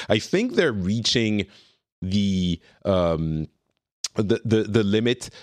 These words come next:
of the, the player's patience with all of this. I think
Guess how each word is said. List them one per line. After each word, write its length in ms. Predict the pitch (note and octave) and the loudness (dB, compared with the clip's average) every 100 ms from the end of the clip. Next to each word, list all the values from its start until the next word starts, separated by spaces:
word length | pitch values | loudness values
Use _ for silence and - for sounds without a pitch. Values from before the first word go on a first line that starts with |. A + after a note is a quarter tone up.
| - - | -4 0
of 400 | G#2 G2 E2+ - D#2+ - | 2 0 -4 -8 -14 -6
the, 240 | G2+ G2 | 0 0
the 160 | F#2 G2 | 0 -2
player's 560 | - G#2 G2+ G2 F2+ - | 0 0 2 2 -2 -2
patience 800 | A2+ G2+ - E3 F3+ - - - - - | 0 0 0 -2 -2 -2 -4 -8 -16 -4
with 260 | G2 G2+ - | 0 0 0
all 200 | A2 A2 | 0 2
of 120 | A#2+ | 2
this. 200 | E3 F#3 | 0 2
I 100 | A#2 | 0
think 380 | G2+ A2+ G2+ - | 2 0 0 -2